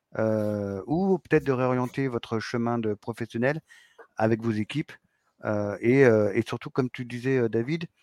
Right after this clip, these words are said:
de, d'exprimer encore une fois cette confiance qui, qui vous anime et de la faire profiter à tout le monde. Donc c'est ça, euh, c'est ça mon message. Voilà.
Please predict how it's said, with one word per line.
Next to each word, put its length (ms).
de, 540
d'exprimer 680
encore 220
une 100
fois 140
cette 180
confiance 380
qui, 200
qui 100
vous 180
anime 240
et 60
de 40
la 100
faire 140
profiter 400
à 40
tout 100
le 60
monde. 120
Donc 120
c'est 120
ça, 220
euh, 180
c'est 100
ça 100
mon 120
message. 300
Voilà. 160